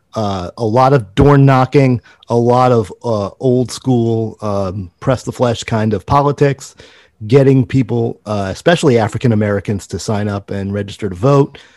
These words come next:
and get out the vote. Uh, Stacey Abrams, who had run for governor a couple of years ago and then dedicated herself to, uh, registering new voters and getting, um, voting rights protected,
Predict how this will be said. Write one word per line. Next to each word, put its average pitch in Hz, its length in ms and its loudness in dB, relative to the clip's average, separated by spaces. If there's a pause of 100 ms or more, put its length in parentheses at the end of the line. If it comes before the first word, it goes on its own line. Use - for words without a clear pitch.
(360)
and 95 640 -8
get 113 160 -2
out 120 180 -2
the 131 80 -6
vote. 135 420 2 (120)
Uh, 98 160 -8
Stacey 110 460 -6
Abrams, 123 560 -2
who 98 500 -6
had 90 240 -10
run 101 240 -6
for 98 420 -6
governor 98 420 -8
a 90 40 -10
couple 90 260 -10
of 90 80 -10
years 131 240 -4
ago 127 260 0
and 104 120 -2
then 95 120 -4
dedicated 98 520 -6
herself 101 400 -8
to, 98 320 -8 (560)
uh, 90 480 -12 (640)
registering 120 560 0
new 120 160 4
voters 127 560 2
and 104 420 -6
getting, 107 480 -4
um, 95 480 -10
voting 110 380 -4
rights 101 160 -6
protected, 131 560 -2